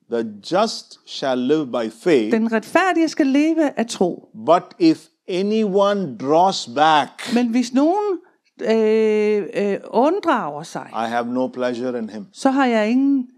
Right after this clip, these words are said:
Speaker 2: behag i ham.
Speaker 1: Ah, what does it say?
Speaker 2: Hvad siger den?
Speaker 1: God says,
Speaker 2: Gud siger,
Speaker 1: "There's something that will happen if you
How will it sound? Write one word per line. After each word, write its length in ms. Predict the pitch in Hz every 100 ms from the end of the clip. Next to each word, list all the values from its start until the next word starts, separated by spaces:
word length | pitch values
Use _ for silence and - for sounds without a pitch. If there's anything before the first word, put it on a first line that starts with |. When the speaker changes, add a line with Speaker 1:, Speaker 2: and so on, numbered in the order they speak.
| _ -
Speaker 2:
behag 280 | 220 262 220
i 40 | 175
ham. 180 | 160 160
Speaker 1:
Ah, 440 | 165 160 151 127 107 98 - _ _ -
what 140 | 127 139
does 140 | 151
it 120 | 147
say? 240 | - 180 254 - -
Speaker 2:
Hvad 120 | 220
siger 260 | 233 269 311
den? 220 | 381 392 - -
Speaker 1:
God 160 | - 151
says, 680 | - 185 147 139 233 - - _
Speaker 2:
Gud 160 | 277 302
siger, 320 | - 330 339 330 _ _ -
Speaker 1:
"There's 80 | 247
something 1120 | 127 - - 202 220 233 - 247 254 262 254 202 _ 143
that 140 | 147
will 200 | 143 143
happen 800 | 131 175 220 - 139 117 208 294 - _ -
if 240 | 220 247 - -
you 500 | 160 185 214 220 196